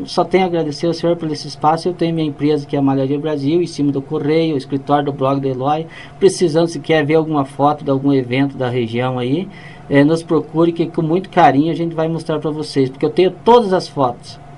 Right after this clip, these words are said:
Todas as fotos onde eu vou, eu não apago uma foto, eu guardo todas.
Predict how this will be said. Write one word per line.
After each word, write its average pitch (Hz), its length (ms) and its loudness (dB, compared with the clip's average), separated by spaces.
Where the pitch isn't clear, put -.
Todas 208 260 6
as 175 140 2
fotos 175 340 4
onde 165 80 0
eu 151 100 2
vou, 156 160 0
eu 170 140 2
não 175 120 -2
apago 165 360 2
uma 190 140 -2
foto, 135 360 -2
eu 135 60 0
guardo 147 300 2
todas. - 480 -8